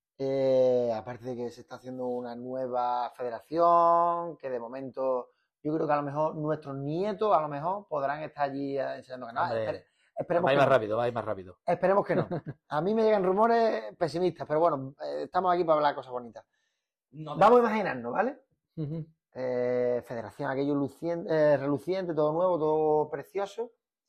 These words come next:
Speaker 1: Escuela de carnaval. ¿Te apetecería, eh, tener una parte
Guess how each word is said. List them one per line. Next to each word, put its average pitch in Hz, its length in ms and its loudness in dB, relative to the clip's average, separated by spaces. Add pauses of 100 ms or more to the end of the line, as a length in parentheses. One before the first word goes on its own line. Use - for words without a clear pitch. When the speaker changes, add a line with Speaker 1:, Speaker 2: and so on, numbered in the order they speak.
(540)
Speaker 1:
Escuela 190 560 4
de 196 120 2
carnaval. 180 540 -2 (1700)
¿Te 160 160 2
apetecería, 156 1120 2 (960)
eh, 147 1080 0
tener 151 280 0
una 156 300 -4
parte 135 640 -6